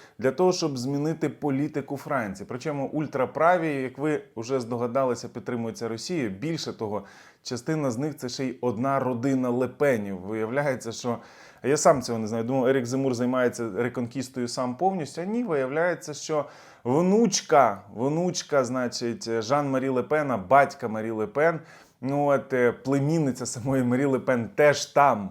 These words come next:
І зараз хоче зустрітися зі своєю тіткою, типу, поговорити: «А давай об'єднаємося проти,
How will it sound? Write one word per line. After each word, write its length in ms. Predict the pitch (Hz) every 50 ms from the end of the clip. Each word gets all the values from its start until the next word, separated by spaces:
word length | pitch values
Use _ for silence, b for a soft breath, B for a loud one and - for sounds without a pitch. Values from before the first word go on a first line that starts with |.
| 95 - -
І 180 | 110 117 123
зараз 340 | 113 104 123 135 143 139 -
хоче 300 | - 123 127 123 135 120
зустрітися 440 | 107 110 - - 127 123 - - 120
зі 60 | 110
своєю 380 | - - 120 117 117 113 104 98
тіткою, 560 | - 151 160 - - 160 160 143 123 - 120
типу, 220 | - 127 113 120 113
поговорити: 580 | - 127 123 117 113 110 117 135 139 139 123
«А 40 | 110
давай 280 | 104 113 117 123 120 113
об'єднаємося 580 | 104 101 107 107 98 120 117 110 107 - 113
проти, 360 | - - 113 110 - 113 95